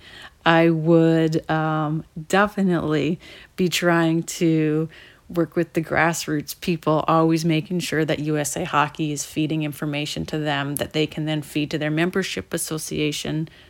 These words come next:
um, membership association enrollees about, like, "Hey, here's the women, here's where they're playing, here's how you can watch them.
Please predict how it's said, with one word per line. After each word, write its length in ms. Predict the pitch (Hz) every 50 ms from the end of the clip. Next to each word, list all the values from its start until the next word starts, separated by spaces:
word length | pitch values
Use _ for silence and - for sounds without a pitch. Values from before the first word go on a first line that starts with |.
| _ _ _ _ _ _ -
um, 480 | 156 151 143 139 - - - 170 160 - _ _ _ _ _ _ _ -
membership 720 | 170 165 165 160 165 160 156 - - - 170 165 - - -
association 920 | 165 156 - - 147 156 - - - - 147 151 147 - - 160 170 156 - - - _ _ _ _ _ -
enrollees 920 | 185 180 170 165 160 160 156 156 160 156 160 156 160 160 - 160 156 - - -
about, 500 | 165 165 139 151 143 143 151 147 - -
like, 320 | 147 151 139 135 - -
"Hey, 320 | - - - 208 185 185 180
here's 280 | 151 170 165 170 165
the 100 | - -
women, 340 | 151 151 151 156 151 151 156
here's 240 | 143 156 165 165 -
where 140 | - 156 151
they're 120 | 147 147
playing, 560 | 143 - - 156 151 143 143 147 143 147 165 - - - - - - - - _ _ _ _
here's 280 | - 160 170 170 160 156
how 80 | - 151
you 160 | 156 156 156
can 200 | - - 156 151
watch 380 | 135 123 123 - - - -
them. 300 | - - - - - 139